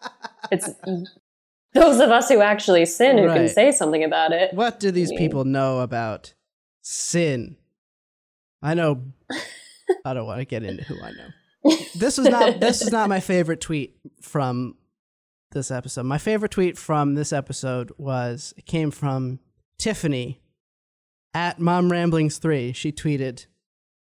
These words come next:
Speaker 2: "Hannah can say what she wants, but the fantasy suit is definitely about sex and getting it in." I love that. So
Speaker 1: <laughs>
Speaker 2: funny to me. And that's sick on suit. She says she, you know, she meant sweet, but she typed suit. Uh, sex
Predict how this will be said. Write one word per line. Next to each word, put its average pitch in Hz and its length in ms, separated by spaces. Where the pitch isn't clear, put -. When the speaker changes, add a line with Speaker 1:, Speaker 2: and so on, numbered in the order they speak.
Speaker 2:
"Hannah 262 260
can 220 160
say 233 260
what 208 160
she 214 140
wants, 185 320
but - 140
the 165 60
fantasy 214 440
suit 175 280
is 139 120
definitely 190 580
about 165 300
sex 170 360
and 151 140
getting 151 240
it 135 140
in." 123 240
I 131 60
love 120 260
that. 95 220
So 170 840
Speaker 1:
<laughs> - 60
Speaker 2:
funny 143 260
to 117 80
me. 117 220
And 180 160
that's 190 120
sick - 400
on 165 160
suit. 143 400
She 139 140
says 135 300
she, 131 240
you 143 180
know, 135 120
she - 120
meant 135 160
sweet, - 380
but - 120
she - 100
typed - 240
suit. - 300
Uh, 110 360
sex - 440